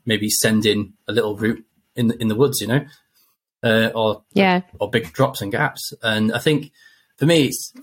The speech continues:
Speaker 1: it's getting people together. It's getting the social aspect. It's the, it's the fitness, the mental, uh, well-being.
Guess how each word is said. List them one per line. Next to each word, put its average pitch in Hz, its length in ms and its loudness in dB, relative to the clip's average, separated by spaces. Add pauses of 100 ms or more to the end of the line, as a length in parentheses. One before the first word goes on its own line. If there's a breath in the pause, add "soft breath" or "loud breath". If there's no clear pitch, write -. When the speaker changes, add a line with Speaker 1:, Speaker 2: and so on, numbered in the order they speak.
(480)
Speaker 1:
it's 135 120 -14
getting 139 200 2
people 139 260 0
together. 117 520 0 (600)
It's - 400 -8 (1000)
getting - 200 2
the 127 60 4
social 123 420 0
aspect. 113 520 -4 (200)
It's 113 220 -8
the, 110 320 -2
it's - 160 -12
the - 80 -6
fitness, 120 760 -2 (600)
the 113 60 -4
mental, 113 640 0 (340)
uh, 104 220 0
well-being. 107 760 0